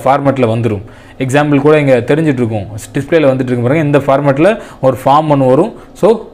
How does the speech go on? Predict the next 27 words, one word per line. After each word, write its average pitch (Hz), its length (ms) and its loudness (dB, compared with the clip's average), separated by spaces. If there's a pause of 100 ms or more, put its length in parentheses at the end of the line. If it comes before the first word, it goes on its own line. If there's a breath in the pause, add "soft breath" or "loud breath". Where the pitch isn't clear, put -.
(120)
அந்த 160 320 0
ஃபார்மை 160 260 2
நீங்க 151 160 0
டைரக்டா 135 280 0
கொண்டு 135 180 2
போய் 151 180 2
காட்டலாம். 104 360 -2 (340 loud breath)
இதெல்லாம் 202 340 2
இல்லாம 170 480 2
வேற 170 340 2
என்ன 196 180 0
பண்ணலாம் 151 380 2
அப்படின்னு 139 260 2
நீங்க 117 160 -2
கேட்டீங்கன்னா, 113 420 0 (300 loud breath)
முதல்ல 165 160 4
ஒரு 175 260 4
verification 190 480 2 (240)
message 151 240 2
வரும்னு 147 180 2
சொன்னேன் 135 180 2
பாத்தீங்களா, 127 340 2
ஒரு 113 120 0
format. 123 460 0
அந்த 208 340 0
ஃபார்மேட்ல 151 440 2
கூட 123 360 2